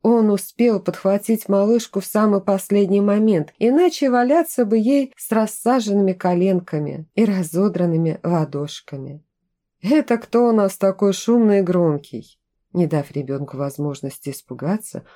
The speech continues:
он закружил ее в воздухе. "Дядя Витя?"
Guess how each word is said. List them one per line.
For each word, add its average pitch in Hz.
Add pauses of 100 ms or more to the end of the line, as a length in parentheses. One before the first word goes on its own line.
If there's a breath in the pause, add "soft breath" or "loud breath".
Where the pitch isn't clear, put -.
(140 soft breath)
он 294
закружил 156
ее 147
в 135
воздухе. 131 (340)
"Дядя 180
Витя?" 240